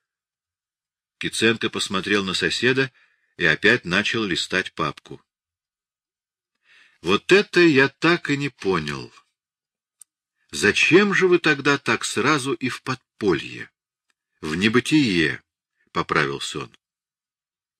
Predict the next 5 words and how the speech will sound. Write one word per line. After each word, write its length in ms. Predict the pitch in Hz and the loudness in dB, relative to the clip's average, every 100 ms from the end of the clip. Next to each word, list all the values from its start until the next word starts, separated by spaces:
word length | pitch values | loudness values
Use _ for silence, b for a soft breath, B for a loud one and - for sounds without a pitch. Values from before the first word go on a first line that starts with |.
| - | -2
«Почему 560 | 113 - 113 117 160 | 0 2 0 2 2
не 120 | 190 | 4
обратиться 720 | 170 139 123 117 165 175 - 143 | 2 4 2 0 -2 -6 -6 -8
к 80 | 139 | -6
начальству?» 880 | 139 - 117 92 69 - 65 50 | -4 0 0 0 -2 -8 -14 _